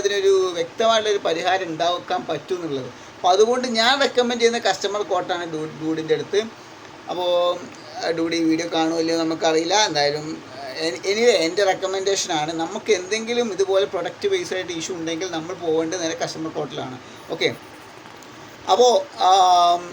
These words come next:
അതാണ് എനിക്ക് പറയാനുള്ള കാര്യം. പിന്നെ ഈ Amazon-ിൽ നിന്നും Flipkart-ിൽ നിന്നും അതുപോലെ തന്നെ Meesho ഒരുപാട് സംഭവങ്ങളുണ്ട്. ഇതിൽ നിന്നൊക്കെ പർച്ചേസ് ചെയ്യുന്ന എല്ലാവർക്കും ഇങ്ങനെ പോലെ ഇ-, ഇ-, സോറി, ഇതുപോലെ വരണമെന്നില്ല കേട്ടോ. പക്ഷേ ചിലർക്ക് ഇതുപോലെ പല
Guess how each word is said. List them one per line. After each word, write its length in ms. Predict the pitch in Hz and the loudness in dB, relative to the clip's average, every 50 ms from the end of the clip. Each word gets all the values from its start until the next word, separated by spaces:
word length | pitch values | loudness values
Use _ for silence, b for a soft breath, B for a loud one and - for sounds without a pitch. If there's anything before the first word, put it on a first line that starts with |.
| - 175 | -2 2
അതാണ് 220 | 185 214 208 202 190 190 | 2 4 4 4 2 2
എനിക്ക് 180 | 185 190 185 175 | 2 2 2 2
പറയാനുള്ള 280 | 156 165 165 160 156 156 151 | 2 4 4 4 4 4 4
കാര്യം. 240 | 147 147 156 175 208 208 - - - - - - - - - | 2 2 2 0 -2 -6 -10 -16 -20 -20 -20 -20 -12 -4 -2
പിന്നെ 220 | 202 202 214 233 233 220 | -2 2 4 4 4 4
ഈ 20 | 220 214 196 190 | 4 4 4 4
Amazon-ിൽ 380 | 190 202 214 208 208 220 220 226 | 2 2 2 2 4 4 4 4
നിന്നും 140 | 226 247 233 | 2 0 0
Flipkart-ിൽ 480 | 226 202 - - 220 208 202 196 208 196 | 0 0 2 2 4 4 4 2 0 -4
നിന്നും 180 | 202 208 214 208 196 | -4 -4 -2 0 0
അതുപോലെ 240 | 196 190 202 202 196 208 | 2 2 2 2 2 2
തന്നെ 140 | 202 202 196 190 | 0 0 0 -2
Meesho 300 | 185 185 - - 202 202 202 196 | -4 -4 0 2 2 4 4 4
ഒരുപാട് 300 | 196 196 214 220 233 233 247 | 4 4 4 4 4 4 2
സംഭവങ്ങളുണ്ട്. 440 | 226 208 214 214 214 208 190 175 165 160 | 0 0 0 0 0 0 2 2 2 2
ഇതിൽ 100 | 160 185 202 | 2 2 2
നിന്നൊക്കെ 300 | 214 214 214 - 220 220 220 214 214 - | 2 0 0 2 2 4 4 2 2 2
പർച്ചേസ് 280 | 190 185 - 196 190 - | 0 0 2 0 0 2
ചെയ്യുന്ന 200 | 208 202 202 202 185 170 | 2 2 4 2 0 0
എല്ലാവർക്കും 520 | 175 180 202 214 220 247 240 240 - 254 247 233 | 2 2 4 4 4 4 2 0 0 -2 -2 0
ഇങ്ങനെ 200 | 220 220 226 220 220 | 2 0 0 2 2
പോലെ 180 | 233 226 233 233 - - 202 | 4 4 4 2 2 0 -6
ഇ-, 40 | 196 180 202 175 160 - - | -8 -8 -8 -12 -12 -12 -10
ഇ-, 40 | 165 | -2
സോറി, 200 | - 185 170 165 165 175 | -2 -2 -2 -2 -6 -2
ഇതുപോലെ 320 | 175 196 196 202 208 214 226 247 | -2 0 2 2 2 2 4 4
വരണമെന്നില്ല 480 | 226 185 180 208 220 220 208 185 180 180 | 2 2 0 -2 -6 -6 -6 -4 -4 -4
കേട്ടോ. 160 | - 156 131 123 - B B B B B B B B B B B B - - | -4 -4 -6 -6 -8 B B B B B B B B B B B B -2 0
പക്ഷേ 180 | 226 233 285 262 - | 2 2 2 4 4
ചിലർക്ക് 400 | 254 254 262 269 277 277 - 285 262 | 4 6 6 6 4 4 0 -2 -2
ഇതുപോലെ 280 | 254 247 247 247 240 220 - 254 | 2 4 4 4 4 4 4 6
പല 100 | 220 | 6